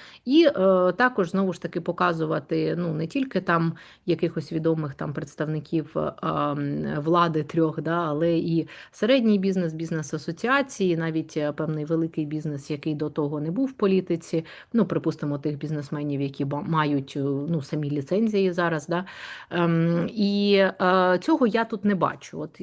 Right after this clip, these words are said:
е, чи вважаєте ви, що зараз от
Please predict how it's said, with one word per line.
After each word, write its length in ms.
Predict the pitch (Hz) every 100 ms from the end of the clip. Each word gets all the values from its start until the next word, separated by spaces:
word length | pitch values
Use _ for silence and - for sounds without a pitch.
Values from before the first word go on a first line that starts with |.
| -
е, 360 | 185 180 175 175
чи 140 | 226
вважаєте 500 | 220 220 330 302 185
ви, 160 | 185 196
що 200 | - 175
зараз 520 | 190 180 165 - - - - - - _
от 200 | - 185